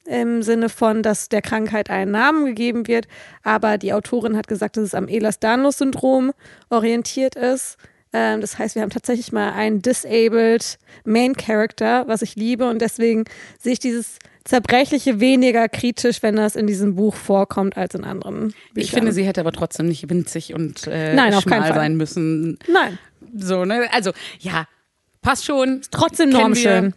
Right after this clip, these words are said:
Speaker 2: wir. Genau, sie ist trotzdem normschön. Was sind die Symptome, die dazugehören? Also sie hat, glaub ich, äh, im Buch sehr, ähm,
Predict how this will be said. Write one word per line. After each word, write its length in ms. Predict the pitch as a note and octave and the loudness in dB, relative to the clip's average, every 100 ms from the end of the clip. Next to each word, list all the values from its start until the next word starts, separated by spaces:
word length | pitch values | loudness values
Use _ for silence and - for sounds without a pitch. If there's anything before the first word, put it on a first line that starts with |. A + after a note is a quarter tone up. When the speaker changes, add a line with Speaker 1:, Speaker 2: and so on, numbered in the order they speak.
| _ _ _ | _ _ _
Speaker 2:
wir. 100 | - | -10
Genau, 380 | E3+ F3 D#3 D3+ | -4 0 0 -2
sie 120 | E3 | -2
ist 100 | G#3 - | -4 -4
trotzdem 360 | A#3 - G3 | -4 -4 -2
normschön. 720 | G3+ G#3+ A#3+ - A3 G#3+ G#3+ G#3+ - - - - | 0 2 0 0 0 0 -2 -6 -14 -20 -20 -4
Was 200 | G3 G#3+ | -2 -2
sind 160 | D4 | -2
die 80 | C#4+ | 0
Symptome, 680 | G#3+ G#3 G#3+ A3+ D4 C4+ - | 0 0 0 0 2 0 -2
die 260 | A#3+ A#3+ | -2 0
dazugehören? 640 | A3+ A3 - B3+ B3+ C4 C4+ | 0 -2 -2 -2 0 0 0
Also 140 | G3+ | -2
sie 160 | F#3+ A#3+ | -2 -2
hat, 160 | B3 | -2
glaub 200 | - G#3+ | -2 -2
ich, 260 | G#3 - - | -2 -4 -6
äh, 140 | G#3 | -4
im 160 | F#3 F#3+ | -2 -2
Buch 300 | F#3+ A#3+ - | -2 -4 -6
sehr, 560 | - F3 G3 G3+ G#3+ G#3 - | -8 -4 0 2 2 0 -2
ähm, 560 | F#3+ F#3+ F#3 F3+ F3 | -2 0 0 0 -2